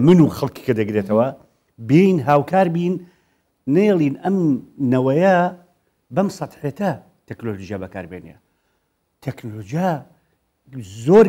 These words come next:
Speaker 1: گرنگە و، و، و دەرفەتێکی ئێجگار گەورەی خستۆتە بەردەمی مرۆڤایەتی بۆ، بۆ جددیەت. بەڵام کە جیلەکەی، جیلە نوێیەکە نازانی بەکاری بێنێت، ئەمە خەتای ئەو نییە بەتەنیا. خەتای ئەو،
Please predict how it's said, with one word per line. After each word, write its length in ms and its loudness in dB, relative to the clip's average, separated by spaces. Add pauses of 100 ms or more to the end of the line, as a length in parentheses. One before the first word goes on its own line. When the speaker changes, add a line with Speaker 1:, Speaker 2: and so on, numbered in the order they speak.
Speaker 1:
گرنگە 420 -2 (160)
و، 20 -4 (240)
و، 20 -8 (180)
و 20 -8 (400)
دەرفەتێکی 500 -8 (100)
ئێجگار 520 -2 (100)
گەورەی 240 -4
خستۆتە 300 -12
بەردەمی 440 -14 (140)
مرۆڤایەتی 680 -4 (840)
بۆ، 120 4 (220)
بۆ 80 2 (120)
جددیەت. 500 0 (920)
بەڵام 320 0 (520)
کە 180 0
جیلەکەی، 520 -6 (220)
جیلە 300 -2
نوێیەکە 380 -2
نازانی 400 0
بەکاری 360 -4
بێنێت، 360 -2 (680)
ئەمە 260 -6
خەتای 280 -14
ئەو 140 -8
نییە 160 -4
بەتەنیا. 360 -16 (560)
خەتای 360 -4 (840)
ئەو، 140 4